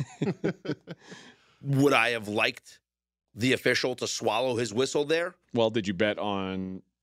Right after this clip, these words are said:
Speaker 1: I had Carolina.
Speaker 2: Okay, then yes, you would have liked them to swallow
Speaker 1: I,
Speaker 2: the whistle.
Speaker 1: I would have liked him to swallow the whistle. Like, sometimes you just, you just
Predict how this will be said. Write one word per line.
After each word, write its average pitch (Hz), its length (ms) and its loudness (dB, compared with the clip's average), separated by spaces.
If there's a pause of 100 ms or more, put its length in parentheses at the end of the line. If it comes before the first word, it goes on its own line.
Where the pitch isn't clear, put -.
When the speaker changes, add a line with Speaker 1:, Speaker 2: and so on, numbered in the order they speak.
(140)
Speaker 1:
I 151 80 6
had 160 100 2
Carolina. 95 520 0
Speaker 2:
Okay, 101 300 -2
then 107 200 -2
yes, 110 320 -2
you 101 80 -4
would 98 100 -2
have 98 100 -4
liked 95 180 -2
them 107 120 -4
to 101 60 -6
swallow 127 240 2
Speaker 1:
I, 196 120 6
Speaker 2:
the 151 60 -2
whistle. 170 180 2
Speaker 1:
I 302 40 0
would 302 180 0
have 214 120 -2
liked 160 340 -4
him 147 180 -2
to 127 120 -6
swallow 110 1000 0
the 107 120 -2
whistle. 98 440 -4 (160)
Like, 208 260 0
sometimes 262 580 -2
you 202 80 -4
just, - 320 -6
you 151 140 -2
just 139 220 -6